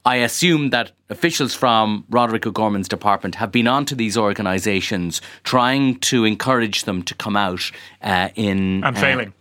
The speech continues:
Speaker 1: and, uh, and, uh, and clearly, and clearly failing. And I just wonder, you know, it's a kind of almost rule of Irish politics that a whole bunch of people, maybe thirty percent of people, will vote against any referendum.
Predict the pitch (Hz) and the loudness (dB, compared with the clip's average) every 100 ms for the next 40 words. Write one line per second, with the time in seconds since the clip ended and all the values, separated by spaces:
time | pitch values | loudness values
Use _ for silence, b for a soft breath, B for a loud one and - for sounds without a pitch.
0 | 120 101 92 107 - 104 95 - 101 - | -2 -2 0 -2 0 -2 -2 -2 -2 0
1 | 101 - 131 123 110 92 - - 104 - | -2 0 2 4 4 2 -4 -6 -6 0
2 | 143 120 92 135 131 85 - B B B | 0 0 0 0 0 0 -6 B B B
3 | B B B B B B B 175 196 202 | B B B B B B B 0 2 2
4 | 269 - 247 214 175 175 185 185 165 160 | 0 2 2 2 2 4 4 4 2 0
5 | 180 202 185 - - 185 185 190 185 165 | 0 0 0 0 0 0 4 2 2 2
6 | 185 170 180 180 - 175 180 190 170 - | 2 4 2 0 0 0 2 0 0 2
7 | 175 170 160 180 180 - 175 170 165 185 | 2 4 2 2 2 2 0 0 0 0
8 | 175 175 175 175 165 180 170 160 185 175 | 2 2 2 0 0 0 0 0 0 0
9 | 180 165 175 170 180 175 160 170 170 156 | -2 -2 0 2 2 2 0 0 0 -2
10 | - - 170 214 160 123 113 95 92 92 | -2 0 2 4 2 2 2 2 2 2
11 | 107 151 | 2 2